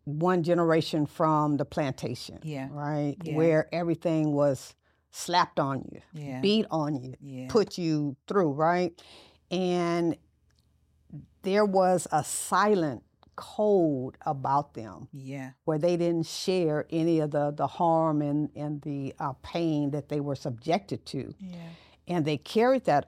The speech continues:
Speaker 1: over. And that same code of silence is, uh, evident in the military,
Speaker 2: Mm-hmm.
Speaker 1: right? So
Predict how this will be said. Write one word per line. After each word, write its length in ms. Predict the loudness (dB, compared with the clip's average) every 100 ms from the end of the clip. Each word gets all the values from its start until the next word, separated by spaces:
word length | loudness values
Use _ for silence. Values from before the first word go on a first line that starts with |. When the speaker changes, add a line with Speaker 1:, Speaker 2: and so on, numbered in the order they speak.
| -2
Speaker 1:
over. 480 | 2 2 2 -2 -2
And 180 | -2
that 120 | 0 -2
same 520 | -2 -2 0 -2 -4 -6 -6
code 400 | 0 4 4 0
of 80 |
silence 720 | -4 -4 2 2 2 0 -2 -4 -20 -20 _ -4
is, 540 | 2 4 4 0 -4 -4
uh, 340 | 0 2 0 -4 _ _
evident 520 | 0 0 2 0 0 -4 -2
in 560 | 2 2 4 2 0 0
the 120 | -2
military, 760 | 2 2 2 0 -6 -8 -12 -16
Speaker 2:
Mm-hmm. 260 | -14 -10 -2
Speaker 1:
right? 440 | 2 2 2 -2
So 560 | -6 2 4 6 4 2